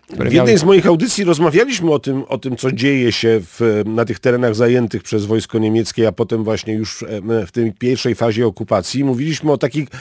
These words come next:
Speaker 2: masowej zbrodni sąsiedzkiej, czyli też bardzo
Speaker 1: Mhm.
Speaker 2: często samosądach na, na polskich sąsiadach, e, robionych przez tych, e, m, dawnych, e, obywateli polskich, którzy teraz stawali się,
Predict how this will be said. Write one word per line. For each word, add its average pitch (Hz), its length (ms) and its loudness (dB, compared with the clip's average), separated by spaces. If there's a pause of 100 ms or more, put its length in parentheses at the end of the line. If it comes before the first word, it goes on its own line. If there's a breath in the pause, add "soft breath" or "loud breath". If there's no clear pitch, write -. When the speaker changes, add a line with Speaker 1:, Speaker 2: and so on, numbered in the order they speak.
(220 loud breath)
Speaker 2:
masowej 160 420 4
zbrodni 147 360 0
sąsiedzkiej, 127 640 0
czyli 101 220 -12
też 110 200 -4
bardzo 131 260 -2
Speaker 1:
Mhm. 135 80 -4
Speaker 2:
często 135 520 -2 (200 loud breath)
samosądach 139 840 2
na, 104 420 -2 (240 loud breath)
na 120 100 0
polskich 131 560 0
sąsiadach, 117 640 0 (100)
e, 117 180 0
robionych 123 360 0
przez - 280 -6
tych, 120 260 -2 (380 loud breath)
e, 104 40 -4
m, 110 300 0 (920)
dawnych, 139 680 0
e, 127 240 0
obywateli 127 440 0
polskich, 135 420 -2
którzy 120 200 -4
teraz 123 320 0
stawali 120 420 -2
się, 120 320 2